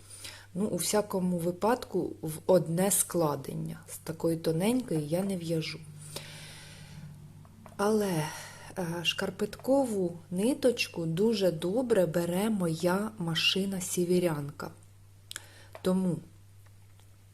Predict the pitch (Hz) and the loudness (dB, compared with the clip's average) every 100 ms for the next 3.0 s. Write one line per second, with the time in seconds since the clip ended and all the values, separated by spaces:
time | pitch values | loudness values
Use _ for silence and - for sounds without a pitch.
0 | - - - - 151 156 151 139 156 185 | -12 -12 -12 -6 0 0 0 -2 -2 -2
1 | - 185 185 190 165 - 147 139 165 180 | -2 -2 0 -2 -4 -4 -4 0 0 0
2 | - 156 - 165 160 160 139 - - | -2 -2 0 2 0 -2 -8 -6 -8